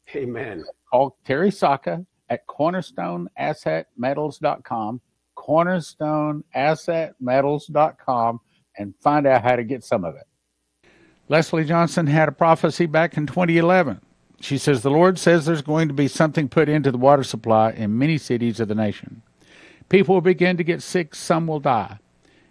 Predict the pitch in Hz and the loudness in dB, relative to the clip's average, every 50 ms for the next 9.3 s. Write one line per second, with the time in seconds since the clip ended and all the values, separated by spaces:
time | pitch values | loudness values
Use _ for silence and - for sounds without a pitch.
0 | _ - 139 160 151 131 127 160 180 165 160 170 170 165 170 170 165 165 160 156 | _ 2 2 2 2 2 0 -2 -2 0 0 0 2 4 4 4 4 2 0 2
1 | 165 170 170 160 - - - 120 117 113 - 139 135 139 - - - 113 131 127 | 2 2 2 2 0 -2 -2 -2 -2 -2 -4 -6 -6 -6 -8 -10 -6 -4 -4 -2
2 | 123 120 127 143 160 180 - 156 165 170 165 160 151 - - 156 139 - - - | -2 -2 0 0 -2 -2 -2 -2 -4 -4 -4 -6 -8 -6 -2 -4 -4 -4 -4 -10
3 | - 131 - - 151 139 - - 131 123 120 127 - - 127 135 135 131 120 127 | -10 -10 -2 0 -2 -2 0 0 -2 0 0 -2 -4 -6 -6 -6 -6 -4 -2 -2
4 | 120 123 120 123 113 107 127 120 110 98 98 117 123 _ _ _ _ _ _ - | -2 0 0 -2 -4 0 0 0 0 0 -2 -6 -8 _ _ _ _ _ _ -6
5 | 117 120 127 156 170 165 - - - - 151 127 135 139 135 - - 143 131 123 | -4 -2 2 4 4 2 2 -2 -12 -12 -8 -2 -2 -2 -2 0 -2 -2 -2 -2
6 | - 139 135 - - - - 147 143 127 - 147 139 135 131 131 131 123 117 110 | -4 -4 -4 -4 -6 -8 -4 -4 -4 -2 -2 -2 -2 -2 0 0 2 2 2 0
7 | 113 107 101 113 110 110 107 107 117 117 117 113 107 - 113 117 117 110 92 - | -2 -4 -4 -6 -6 -6 -4 -4 -4 -2 -2 -4 -6 -8 -8 -6 -6 -6 -4 -2
8 | 139 151 - - - 151 143 135 - - 131 117 - - 135 127 131 123 127 139 | -2 -2 -4 -6 -6 -6 -6 -6 -6 -10 -12 -12 -10 -10 -8 -6 -6 -6 -4 -4
9 | 147 151 143 120 92 | -4 -6 -6 -10 -12